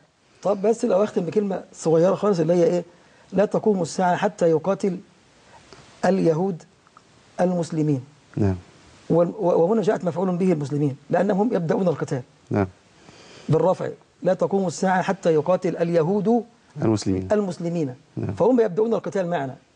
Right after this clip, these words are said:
Speaker 1: وطبعًا رب-، ربنا يقول: "فإذا جاء وعد الآخرة جئنا بكم لفيفا". هذه مسألة سنة شاءها
Speaker 2: نعم.
Speaker 1: الله سبحانه وتعالى.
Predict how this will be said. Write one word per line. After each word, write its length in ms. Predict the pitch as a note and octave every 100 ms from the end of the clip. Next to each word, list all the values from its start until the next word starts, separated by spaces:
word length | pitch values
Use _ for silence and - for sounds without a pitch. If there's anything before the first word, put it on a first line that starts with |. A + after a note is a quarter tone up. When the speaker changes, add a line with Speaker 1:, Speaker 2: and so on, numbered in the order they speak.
| -
Speaker 1:
وطبعًا 440 | G3+ A#3+ G#3 G3
رب-، 140 | G3 A3+
ربنا 360 | G3 F3+ G3
يقول: 320 | E3+ G3+ G3+ - - - _
"فإذا 320 | F3 G#3+ F#3+
جاء 220 | D#3+ F#3 E3
وعد 200 | E3 D#3
الآخرة 560 | E3 C#3 F3 E3 F3+ D3+ - _ _ _
جئنا 260 | D3+ A3+ F3+
بكم 300 | E3+ F#3+ E3+
لفيفا". 380 | D#3 G3 D#3+ A3+
هذه 120 | A3
مسألة 280 | F#3+ G#3 G#3
سنة 320 | G#3+ G3 F3+ - _ _ -
شاءها 240 | F#3+ F#3+
Speaker 2:
نعم. 120 | F3
Speaker 1:
الله 140 | F3 E3+
سبحانه 340 | D#3 E3+ D#3+
وتعالى. 240 | C#3+ B2